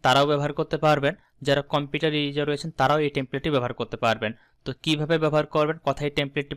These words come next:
পারবেন, অবশ্যই ভিডিওটা শুরু থেকে শেষ পর্যন্ত দেখবেন, তাহলে সম্পূর্ণ প্রসেসটি বুঝতে পারবেন। Just এখান থেকে আপনি আপনার ছবি পরিবর্তন করবেন, আপনার নাম পরিবর্তন করবেন, করে এই ডিজাইনটা আপনি ব্যবহার করতে পারবেন। তো চলুন দেখি কীভাবে এই কাজটা করবেন।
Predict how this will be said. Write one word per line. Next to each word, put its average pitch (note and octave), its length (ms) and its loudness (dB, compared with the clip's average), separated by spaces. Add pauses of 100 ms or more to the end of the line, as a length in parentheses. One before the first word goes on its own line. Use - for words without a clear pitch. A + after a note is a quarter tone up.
পারবেন, C#3 240 2 (420)
অবশ্যই D3 280 -2
ভিডিওটা D3+ 240 -2
শুরু C#3+ 180 -2
থেকে D3 200 0
শেষ C#3+ 180 -4
পর্যন্ত C#3+ 240 0 (100)
দেখবেন, C#3+ 200 -2
তাহলে D#3+ 220 -10
সম্পূর্ণ D3+ 380 -6
প্রসেসটি C3+ 420 -6
বুঝতে B2+ 280 -10
পারবেন। A2 280 0 (440)
Just D#3 240 0
এখান C#3+ 220 -4
থেকে D3 180 -6
আপনি - 160 -8
আপনার C#3+ 180 -8
ছবি C#3 140 0 (100)
পরিবর্তন C#3 360 -2 (100)
করবেন, C3+ 220 2
আপনার B2+ 220 -6
নাম B2+ 100 0 (100)
পরিবর্তন C#3+ 380 -4 (120)
করবেন, D3+ 260 0 (360)
করে D3+ 180 4
এই C3+ 100 2
ডিজাইনটা C3 260 0
আপনি D3+ 160 -8
ব্যবহার B2 280 -4
করতে A#2+ 240 -8
পারবেন। A2+ 260 -2
তো C3 40 -2 (100)
চলুন C#3+ 220 -2
দেখি D#3 200 -6
কীভাবে D3 260 -2
এই D3 80 -6
কাজটা C#3+ 180 -6 (120)
করবেন। D#3+ 220 -2